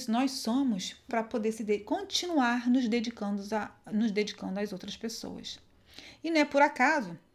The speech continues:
que, como eu falei, as mulheres são a maior, os maiores, as maiores consumidoras de antidepressivos e ansiolíticos no Brasil. Lógico, é o primeiro país no mundo.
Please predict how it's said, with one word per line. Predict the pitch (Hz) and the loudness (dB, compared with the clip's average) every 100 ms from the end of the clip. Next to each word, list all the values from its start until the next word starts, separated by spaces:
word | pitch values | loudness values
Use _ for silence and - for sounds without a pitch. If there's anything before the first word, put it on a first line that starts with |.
| _ _ _ _ _ _ - _ | _ _ _ _ _ _ -20 _
que, | - 233 226 - - - - - - - | -2 0 0 -4 -20 -20 -20 -20 -20 -4
como | 202 190 | -2 0
eu | |
falei, | 185 233 202 220 247 _ - - | 2 4 4 2 -2 _ -20 0
as | 208 196 | 2 4
mulheres | 247 196 180 208 220 | 4 4 0 -2 -4
são | - 220 240 254 - _ _ _ - | -2 0 0 -4 -16 _ _ _ -2
a | 202 | 0
maior, | 208 208 196 208 269 - - _ _ _ _ - | 2 0 2 2 2 0 -10 _ _ _ _ -8
os | 196 | 2
maiores, | 214 208 240 294 - - | 4 6 4 4 -4 -2
as | 214 185 | 0 2
maiores | 202 233 233 | 2 2 0
consumidoras | - 339 - 320 330 202 233 254 196 | -4 -6 -4 -8 -4 2 2 2 0
de | 202 | 0
antidepressivos | 190 190 185 180 - - 262 254 | -2 -4 -4 -6 -8 -8 -6 -2
e | 254 | 2
ansiolíticos | 254 254 320 247 226 233 - - - - - _ _ _ _ _ _ _ _ - | 2 0 -2 -2 -2 -6 -12 -12 -12 -14 -16 _ _ _ _ _ _ _ _ -6
no | 190 240 277 | 2 4 4
Brasil. | 247 208 254 254 - 220 247 - _ _ _ _ _ _ _ _ - | 0 2 2 0 -2 -2 -2 -8 _ _ _ _ _ _ _ _ -4
Lógico, | 196 240 - 180 | -2 -2 -4 -8
é | |
o | |
primeiro | 190 185 185 | -4 -4 -4
país | 180 170 165 | -4 -6 -4
no | 202 | -2
mundo. | 208 247 | 0 -2